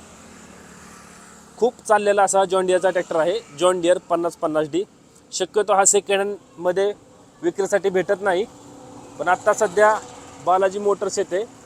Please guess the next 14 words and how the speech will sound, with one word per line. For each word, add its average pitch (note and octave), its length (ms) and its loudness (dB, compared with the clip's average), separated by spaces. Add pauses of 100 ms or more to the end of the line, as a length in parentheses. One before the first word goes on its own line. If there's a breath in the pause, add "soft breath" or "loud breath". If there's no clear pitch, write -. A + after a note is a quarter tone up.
(260)
हा F#3 220 4
सेकंड F#3+ 320 -2
हँड G3 120 0
विक्रीसाठी F3 380 -2
उपलब्ध F#3 320 0
आहे. G3 200 2 (440)
अतिशय F3+ 340 -2
गुड G3+ 180 0
कंडिशनमध्ये G#3+ 580 0
ट्रॅक्टर G#3 300 0
आहे. A3+ 160 2 (960)
तर A#3 220 6 (340)
जॉन A#3 240 4
डियर A3+ 180 8